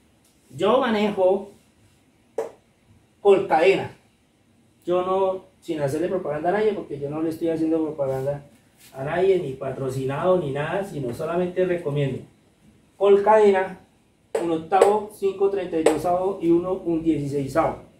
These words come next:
¿sí? Para que hagan el ejercicio. Lo que sí sé es que, eh, regularmente las atarrayas que yo hago de tres metros se va con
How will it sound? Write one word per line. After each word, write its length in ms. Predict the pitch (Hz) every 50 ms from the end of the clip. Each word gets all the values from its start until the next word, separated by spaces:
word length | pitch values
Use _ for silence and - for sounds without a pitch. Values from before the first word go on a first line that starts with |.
| _ _ _ _ - - - _ _ _ _ _ _ _ _
¿sí? 360 | - - 180 202 - - - - - - _ _ - - -
Para 280 | 165 160 - 143 131 -
que 120 | 147 143
hagan 300 | 139 139 147 156 160 165
el 140 | 160 151 151
ejercicio. 640 | 143 143 147 139 - - 202 196 - - 196 - - - - _ _ _ _ _
Lo 260 | - 202 208 196 202
que 160 | - 180 160 -
sí 260 | - - 262 302 302
sé 420 | - - 202 165 139 131 131 - - - _ _ _ _ _ _ _ _ _ _ _ _ _ _ _ _ _
es 260 | - 180 180 175 180 -
que, 440 | - - 196 190 190 190 190 - 170
eh, 840 | 170 165 160 160 156 151 151 151 147 143 139 139 131 123 123 - _ _ _ _ _ _ _
regularmente 720 | - 180 202 190 175 180 180 175 180 190 202 202 202 214 208
las 220 | 208 190 160 -
atarrayas 640 | 165 160 - 147 135 147 175 196 196 190 180 165 160
que 180 | - - 156 143
yo 160 | 156 170 180 175
hago 420 | 165 151 151 165 180 - - - _ _ _ _ _ _ _ _
de 140 | - 147 139
tres 280 | 139 170 190 220 240 240
metros 560 | 240 226 202 202 196 202 208 220 214 220 - - _ _ _ _ _ _ _ _ _ _ _ _ _ _ _ _ _ - - _ _ _ _
se 280 | - - - 196 196 196
va 340 | 196 185 180 185 185 180 -
con 500 | - 196 202 208 214 226 220 - -